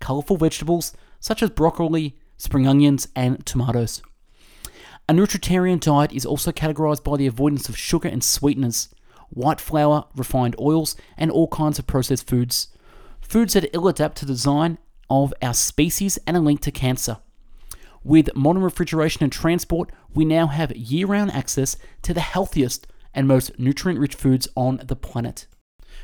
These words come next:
By eating more nutrient-rich foods and fewer high-calorie, low-nutrient foods, we naturally lose weight and optimize our health. G-bombs, greens, beans, onions, mushrooms, berries,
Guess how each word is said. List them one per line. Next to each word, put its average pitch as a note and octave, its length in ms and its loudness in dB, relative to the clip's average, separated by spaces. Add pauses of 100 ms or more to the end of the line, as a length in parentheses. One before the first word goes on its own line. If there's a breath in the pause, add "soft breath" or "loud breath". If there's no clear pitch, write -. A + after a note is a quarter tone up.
(180 soft breath)
By C#3+ 180 0
eating E3 300 2
more D#3 200 4
nutrient-rich D3+ 640 2
foods E3+ 340 4
and D#3 220 -4
fewer F3+ 260 0
high-calorie, D3+ 840 -2 (140)
low-nutrient C#3+ 720 4
foods, C3+ 340 -2 (320 soft breath)
we D#3 100 4
naturally D3+ 640 2
lose C3 280 0
weight A#2 240 -2
and B2+ 180 -4
optimize A#2+ 440 0
our A2+ 80 -2
health. A#2 300 -6 (640 soft breath)
G-bombs, A#2+ 720 2 (480)
greens, D#3 640 0 (420)
beans, C3+ 500 2 (380)
onions, D#3 560 2 (240)
mushrooms, B2+ 720 0 (340)
berries, C3 440 2